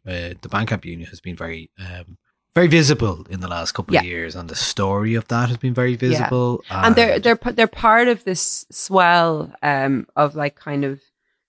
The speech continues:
Speaker 2: tech u-, unionizing in, of tech workers and of, you know, we, we've seen it happen in Amazon, we've seen it happen in, in other tech companies, we've seen it happen in, in some gaming companies as well, and it,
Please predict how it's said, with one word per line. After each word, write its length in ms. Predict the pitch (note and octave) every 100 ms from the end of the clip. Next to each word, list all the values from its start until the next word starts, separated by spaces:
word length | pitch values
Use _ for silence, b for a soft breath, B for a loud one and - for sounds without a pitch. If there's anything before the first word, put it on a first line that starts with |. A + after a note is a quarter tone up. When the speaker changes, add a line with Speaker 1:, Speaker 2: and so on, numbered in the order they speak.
| -
Speaker 2:
tech 380 | G3+ D#3+ - _
u-, 160 | E3+ E3
unionizing 1120 | D3+ E3 F#3+ F3+ E3+ D#3 D3 D3 D3 C#3 C#3+ _ _ -
in, 320 | D#3+ D3 C#3+ -
of 440 | B2 - D3 C#3
tech 280 | - D3 -
workers 760 | D3 C#3 C3+ C3 C3 - - - _ -
and 180 | C#3+
of, 260 | B2 C3+ B2+ _ _
you 120 | D#3
know, 240 | C#3+ A2+ -
we, 200 | - D3
we've 240 | D3+ D3
seen 200 | - D#3
it 240 | D3 C#3 -
happen 340 | - C#3+ D3
in 140 | C3 C3
Amazon, 640 | D#3+ E3+ D#3+ E3 D3+ D3 C#3+
we've 160 | C#3
seen 180 | - D3
it 100 | C#3+
happen 400 | C#3+ C#3 - C3
in, 360 | A2 C3+ C3 -
in 180 | - C#3+
other 260 | - D3+ D#3+
tech 280 | D#3+ C3+
companies, 400 | - D3 C#3+ C#3+
we've 120 | C#3+ C3+
seen 180 | D3
it 80 | C#3+
happen 300 | C#3 C3 C3
in, 300 | C3 B2+ C3 - b b -
in 120 | D3+
some 220 | - C#3+
gaming 460 | D3 C#3+ D#3 D#3 D3+
companies 600 | D#3+ D3 D3 C#3 C#3 C#3
as 140 | C#3+
well, 380 | D3+ C#3 C3+ C3
and 180 | A#2+ C3+
it, 140 | -